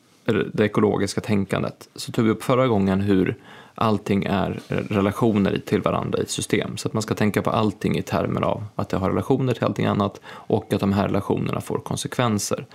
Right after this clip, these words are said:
Så att om någonting händer i ett system så kommer det att få konsekvenser. Och det är ingen värdering i det, utan det är bara så det är, att allting har en konsekvens. Eh, det vi pratade om förra gången var vikten av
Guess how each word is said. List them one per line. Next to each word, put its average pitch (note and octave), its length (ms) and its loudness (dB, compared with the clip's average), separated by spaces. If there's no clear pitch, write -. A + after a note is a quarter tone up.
Så - 120 -4
att - 100 0
om G#2+ 140 4
någonting A#2 420 2
händer G#2 400 2
i F2 40 4
ett - 80 0
system F#2 520 -2
så - 120 -4
kommer - 260 0
det - 100 0
att - 100 -10
få - 120 -2
konsekvenser. - 800 -4
Och - 280 -4
det A2+ 60 6
är - 20 6
ingen G#2 320 4
värdering G#2+ 680 4
i F#2 40 2
det, C2 220 0
utan G2 260 -2
det G2+ 100 4
är G2 80 0
bara F#2+ 260 0
så - 180 -2
det - 80 -2
är, - 340 0
att - 100 -6
allting - 320 -2
har G#2+ 120 -4
en - 80 -8
konsekvens. - 680 -4
Eh, F#2+ 300 2
det A#2 180 0
vi G#2+ 100 4
pratade G#2+ 420 0
om G2 80 0
förra A#2 320 2
gången G2 340 2
var F#2 140 0
vikten F#2 500 -2
av F#2 400 -2